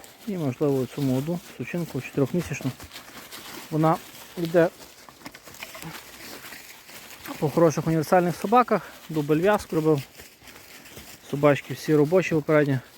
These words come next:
так що хто виявить бажання, пишіть коментарі і щось з вами домовимось. Ось так. Дякую, хто нас дивиться, дякую, хто був з нами.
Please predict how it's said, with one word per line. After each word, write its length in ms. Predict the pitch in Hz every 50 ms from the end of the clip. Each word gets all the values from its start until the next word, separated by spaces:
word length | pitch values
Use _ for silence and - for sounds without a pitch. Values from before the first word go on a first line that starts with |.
| -
так 140 | - 147 135
що 120 | - - 135 - - _ _ _ - _ _ - - - _ _ _ _ _ -
хто 180 | - - 151 139 131 123 135
виявить 300 | 151 147 147 147 139 131
бажання, 480 | 135 127 127 160 165 175 170 147 131 - - _ _
пишіть 220 | - - - 147 -
коментарі 640 | - 143 135 131 135 - 160 165 165 160 143 127 123 - - - - _ _ _ _ _ - - - _ _ - - _ _ _ _ - _ _
і 160 | - 156 156 160 - - - _ _ - - - - - - - - - - - - - - _ _ _
щось 320 | _ - - - 151 156 143
з 60 | 143
вами 220 | 143 139 143 143
домовимось. 680 | 131 135 135 143 147 143 127 120 120 120 120 - - - - - - - _ _ _ _ _ _ _ _ - _ _ _ - _ _ - - - - _ _ - - - - - - - - - - - -
Ось 120 | - -
так. 180 | - - - 113 113 - - - - - _ - _ _ - - _ - - _ _ - - - - - - _ _ _ -
Дякую, 340 | - 170 190 185 - 190 185
хто 180 | - - 190 185
нас 100 | 180 185
дивиться, 340 | 214 226 226 214 - - 165
дякую, 300 | 180 180 - - 165 151
хто 140 | - -
був 180 | 170 170 175 170
з 40 | 165
нами. 360 | 190 202 202 202 175 147 127